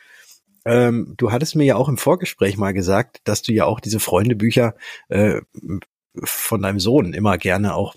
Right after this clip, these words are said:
äh, mitliest und, ähm, ausfüllst. Vielleicht fällt dir jetzt noch eine Frage ein, äh, die in diesen Freundebuchen drin ist, äh, die du gerne auch mal beantworten möchtest oder die du auch im Gegenzug mir stellen möchtest.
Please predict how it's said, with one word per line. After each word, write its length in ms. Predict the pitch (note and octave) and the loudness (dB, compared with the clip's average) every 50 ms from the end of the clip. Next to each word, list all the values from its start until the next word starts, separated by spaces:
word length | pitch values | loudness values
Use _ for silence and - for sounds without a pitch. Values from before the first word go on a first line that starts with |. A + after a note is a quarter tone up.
| - - | -8 -4
äh, 160 | G#2 G2+ F#2+ | -2 0 0
mitliest 640 | F2+ F#2+ A2 A2 - G2 G#2 B2+ D3+ D#3 - - - | 0 0 0 0 2 2 4 4 4 2 0 -4 -2
und, 300 | - G#2+ G2+ G2+ G2+ - | 0 0 2 2 0 0
ähm, 420 | - - F#2+ G2 F#2+ F#2 F#2+ G#2 - _ - - | 0 -2 -2 -2 -2 -4 -6 -8 -12 _ -14 -4
ausfüllst. 680 | - - A2+ A2+ - - - A#2 C#3+ F3+ - - - _ - - - - _ | -2 0 0 0 0 2 4 4 4 4 0 -4 -10 _ -20 -20 -20 -20 _
Vielleicht 300 | - - G#2 A2+ C3 B2+ | -12 -4 -2 -2 -2 -2
fällt 300 | - - C3+ A#2 G#2+ - | 0 0 0 0 0 -2
dir 120 | E3+ G3+ A#3 | -2 0 0
jetzt 300 | G#3 D3 G#2+ - - A#2+ | 2 0 -2 0 -2 -2
noch 120 | G2 - | -4 -4
eine 260 | - A2+ C#3 F#3+ A#3 A3 | -2 -2 0 0 0 0
Frage 520 | - - C3 B2 B2+ C3 B2 B2+ A2 - | -2 0 2 2 2 4 4 2 0 0
ein, 360 | F#2 A2+ A#2+ G#2+ F#2 E2 - _ _ _ _ _ _ _ _ _ - | 0 0 0 0 0 -2 -6 _ _ _ _ _ _ _ _ _ -4
äh, 260 | - A2 A2+ G#2+ G2 | -2 0 2 2 0
die 140 | - A#2+ B2 | 2 0 0
in 60 | A2 | 0
diesen 200 | B2 B2+ B2 A#2+ | 0 -2 -2 -4
Freundebuchen 680 | - - G#2+ A#2 D3 D#3+ C#3+ C3 C3 C3 B2+ B2+ A#2 - | -2 0 2 4 4 2 2 2 0 0 0 -2 -4 -4
drin 260 | G#2 B2 C3+ D3+ - | 0 0 2 2 2
ist, 320 | - E3 D#3 - - - _ _ _ _ _ _ _ - | 2 2 2 2 -2 -8 _ _ _ _ _ _ _ -6
äh, 260 | A2 A#2 A#2+ A#2+ - | -2 0 0 0 -2
die 120 | - B2 | -2 -4
du 100 | B2 A#2+ | -6 -2
gerne 260 | A2 B2 A2+ B2 B2+ G2 | 0 0 0 2 2 0
auch 100 | A#2+ D3+ | 0 0
mal 100 | D3+ G#2+ | 0 0
beantworten 500 | A2 F2+ A2+ C3+ - D#3+ D3 C#3+ D3 C#3+ | 0 -2 -2 0 2 2 2 2 2 0
möchtest 320 | C#3+ C#3+ - D#3 - - | -2 0 -2 -4 -4 -4
oder 200 | A#2+ A2 A#2 A2 | -2 0 0 0
die 140 | - A2 G#2+ | 0 -2 -2
du 140 | B2 A#2 - | 0 0 2
auch 240 | F#2 A2 G#2+ - - _ _ _ _ _ _ - | 2 -2 -2 -6 -14 _ _ _ _ _ _ -10
im 120 | G2+ G#2+ | -8 -2
Gegenzug 420 | - A2 A2 B2+ - - A#2+ - | 0 0 0 0 0 0 0 2
mir 140 | B2+ C3 D3 | 4 4 4
stellen 320 | C#3 - F2+ E2 F2 F2 F2 | 4 2 0 0 0 0 -2
möchtest. 400 | E2 D#2+ - - C#2 - _ | -4 -6 -6 -8 -10 -12 _